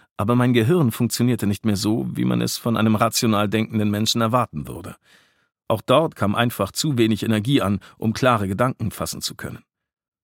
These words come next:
Also lief ich weiter wie ein schlecht geölter Roboter, dessen Solarzelle schon seit Tagen keine Sonne mehr gesehen hatte. Metformin.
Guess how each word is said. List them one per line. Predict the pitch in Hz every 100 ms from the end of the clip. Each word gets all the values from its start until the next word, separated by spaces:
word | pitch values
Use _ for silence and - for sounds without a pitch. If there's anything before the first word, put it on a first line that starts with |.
| _
Also | 95 151 175
lief | 139 123
ich | 110 -
weiter | 87 113 143 143
wie | 208 -
ein | 151
schlecht | - 117 120 -
geölter | - 104 101 98
Roboter, | 107 123 113 107 - 92 - - -
dessen | 107 123
Solarzelle | 117 120 95 95 110 113
schon | - 117
seit | 123 -
Tagen | 175 143 98
keine | 82 104 113
Sonne | 107 95
mehr | 82 76
gesehen | 85 82 76 76
hatte. | - - - _ _ _ _ _ _ _ _ _ _ _ _ _ _ _ _ _ -
Metformin. | 110 151 - - 135 135 110 117 107 78